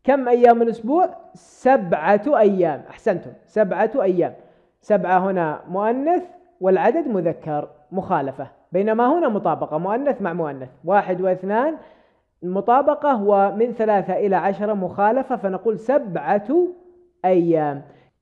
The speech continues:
كم صديقا لديك؟ كم صديقا لديك؟ نعم.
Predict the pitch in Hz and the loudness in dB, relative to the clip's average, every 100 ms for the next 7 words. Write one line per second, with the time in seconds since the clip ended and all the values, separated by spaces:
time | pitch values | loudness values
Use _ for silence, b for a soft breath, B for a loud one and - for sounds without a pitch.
0 | _ _ _ 294 339 269 - 233 214 320 | _ _ _ 6 6 4 0 0 2 0
1 | 330 311 311 269 214 220 262 - - - | 2 0 6 6 8 6 6 -2 -16 -20
2 | _ _ _ _ _ _ _ _ _ _ | _ _ _ _ _ _ _ _ _ _
3 | _ _ - 302 320 226 240 214 285 311 | _ _ 0 2 2 0 0 2 0 2
4 | 254 247 233 220 240 320 - - _ _ | 2 6 6 8 6 4 -2 -18 _ _
5 | _ _ _ _ _ _ _ _ _ _ | _ _ _ _ _ _ _ _ _ _
6 | _ _ _ _ _ _ 190 226 220 294 | _ _ _ _ _ _ -2 0 4 2